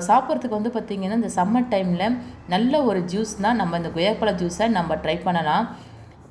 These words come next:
நான் அந்த கொய்யாப்பழத்தை வந்து இதுல பாதி தான் நான் எடுத்திருக்கேன். இந்த பாதியே வந்து பார்த்திங்கன்னா, நம்ம ரெண்டு பேர் குடிக்கிற அளவுக்கு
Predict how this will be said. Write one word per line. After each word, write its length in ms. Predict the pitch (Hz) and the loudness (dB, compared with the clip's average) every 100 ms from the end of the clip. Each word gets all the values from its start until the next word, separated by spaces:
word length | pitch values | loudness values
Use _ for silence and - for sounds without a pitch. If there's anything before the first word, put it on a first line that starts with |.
| - - 208 | -20 -8 2
நான் 140 | 202 196 | 4 4
அந்த 120 | 190 | 2
கொய்யாப்பழத்தை 400 | 196 - 302 233 196 | 0 2 0 0 0
வந்து 200 | 185 220 294 - - - 190 | 2 0 -2 -8 -20 -14 -4
இதுல 160 | 185 180 | -2 6
பாதி 220 | 185 208 220 | 8 8 6
தான் 100 | 240 226 | 2 2
நான் 120 | 170 | 0
எடுத்திருக்கேன். 520 | 180 196 190 170 226 285 - - - - - - - - - - - - - - - - - - - - - - - - - 196 | -4 -6 -6 -4 -4 -6 -16 -20 -20 -20 -20 -20 -20 -20 -20 -20 -20 -20 -20 -20 -20 -20 -20 -20 -20 -20 -18 -18 -18 -18 -6 0
இந்த 120 | 190 190 | 2 8
பாதியே 360 | 214 262 277 302 | 8 8 2 0
வந்து 160 | 254 254 247 | 0 0 -4
பார்த்திங்கன்னா, 380 | - 202 208 | -6 -4 0
நம்ம 160 | 247 175 | 0 0
ரெண்டு 220 | 190 247 247 | 0 0 0
பேர் 140 | 240 240 | 0 0
குடிக்கிற 240 | 214 214 190 | -2 2 2
அளவுக்கு 260 | 190 185 | 2 -2